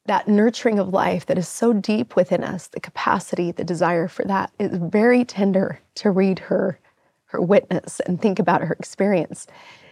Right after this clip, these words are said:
and her, the work after that of nurturing his life and awakening within him love and consciousness and conscience, all that a mother does in that nurturing relationship. It's profound.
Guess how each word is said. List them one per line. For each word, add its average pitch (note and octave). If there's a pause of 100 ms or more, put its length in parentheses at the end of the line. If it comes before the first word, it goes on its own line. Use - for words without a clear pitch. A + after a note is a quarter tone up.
(280)
and F3
her, F3+ (500)
the F3+
work A3
after A#3+
that G3
of -
nurturing G#3
his F#3+
life F#3
and F#3+
awakening G#3+
within G3
him F3
love F#3
and F3+
consciousness G#3
and E3+
conscience, - (420)
all G#3
that G3
a F#3
mother F#3
does F3+
in G3
that -
nurturing F#3+
relationship. F#3 (880)
It's -
profound. G#3